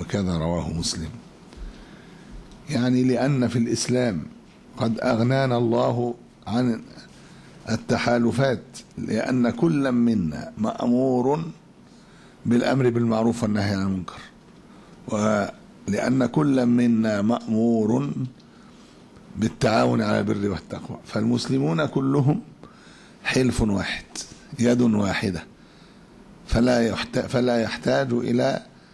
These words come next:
تحالف جديد. وإذا ترك الناس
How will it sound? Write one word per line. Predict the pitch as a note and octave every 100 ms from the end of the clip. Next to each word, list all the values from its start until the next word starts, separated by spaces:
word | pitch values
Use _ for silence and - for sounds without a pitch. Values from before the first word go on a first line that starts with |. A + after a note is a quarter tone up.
| - - - - - -
تحالف | F#3+ - B2 C3 B2+ C3+ C3+ A#2+ A2 C2+ F#2
جديد. | F#2+ G#2+ A#2+ G#2 D#2+ D2+ - - - - - - - - - - - - - - - - - - - - - - - - -
وإذا | - F#2+ G2 G2 - - - - - - - - D3 D3 C#3+
ترك | D#3+ D3+ C3+ B2+
الناس | A2+ A2 A2 -